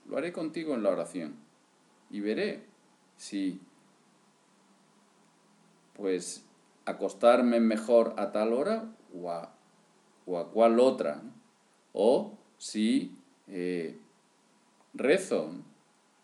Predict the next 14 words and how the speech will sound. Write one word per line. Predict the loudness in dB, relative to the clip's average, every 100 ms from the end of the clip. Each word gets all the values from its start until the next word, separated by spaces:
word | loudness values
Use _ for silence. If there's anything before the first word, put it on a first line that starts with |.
| _ _ _ _ _ _ _ _ _ _ _ _ -4
el | 2
ángelus, | 2 2 2 2 2 0 -2 -12 _ _ _ _ _ -10
eh, | -8 -6 -8 -12 -20 _ -10
en | -4
mitad | -2 4 4
de | 4
clase | 2 0 0 2
o | 4 4
lo | 4 4
adelanto | 4 2 4 4 2 0 -2
para | -2 -4 -6
que | -8
no | -4 -2 -2 -2
interrumpa | -6 -4 -6 -4 -4 -4 -4 -6 -6